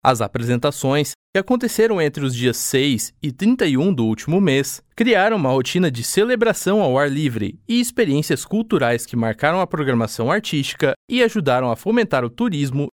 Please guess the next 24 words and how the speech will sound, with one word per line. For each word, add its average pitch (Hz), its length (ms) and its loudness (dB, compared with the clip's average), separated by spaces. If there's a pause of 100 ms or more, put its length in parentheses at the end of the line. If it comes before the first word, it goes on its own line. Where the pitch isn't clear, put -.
(120)
e 226 100 2
o 240 80 0
comércio 160 580 0
em 180 60 -2
praias 117 400 0
e 135 60 -2
regiões 131 480 0
ribeirinhas. 127 800 -2 (200)
No 113 140 0
total, 120 540 0 (140)
foram 226 260 2
cinquenta 220 480 0
e 233 40 0
dois 160 220 0
shows 143 420 0
de 127 120 0
artistas 190 560 -2
selecionados 123 680 0
por 143 160 -2
meio 151 280 2
do 135 100 0
edital 131 480 0
Palco 208 480 0
Paraná, 131 540 0